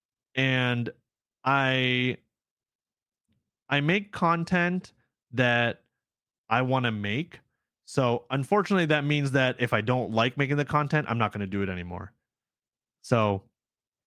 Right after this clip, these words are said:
I played a bunch of games. As soon as I kind of got bored of the game, I kind of just left, which isn't really the smartest decision, but for my own mental health and for my own drive, it was the right decision.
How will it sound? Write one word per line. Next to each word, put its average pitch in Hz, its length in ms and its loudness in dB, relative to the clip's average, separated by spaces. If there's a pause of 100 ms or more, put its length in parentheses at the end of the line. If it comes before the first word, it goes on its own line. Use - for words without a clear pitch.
(340)
I 110 600 2 (260)
played 131 180 2
a 135 40 2
bunch 131 240 0
of 113 120 -2
games. 113 240 0
As 101 80 -6
soon 160 180 -2
as 185 100 0
I 175 80 2
kind 123 260 -2
of 113 80 -2
got 95 220 0
bored 95 200 -2
of 95 100 -4
the 98 80 -4
game, 95 400 -4
I 101 100 -6
kind - 280 -6
of 104 80 -4
just 98 200 -10
left, 92 460 -8 (500)
which 117 340 -2 (500)
isn't 170 260 2
really 180 220 4
the 170 120 2
smartest 143 520 0
decision, 196 640 2 (500)
but 127 260 2
for 143 120 2
my 123 180 4
own 127 300 2
mental 120 360 2
health 113 400 2
and 107 180 -2
for 117 120 -2
my 110 180 0
own 110 240 0
drive, 104 600 -2 (160)
it 120 180 0
was 107 260 0
the 104 100 -2
right 95 220 -2
decision. 135 600 -2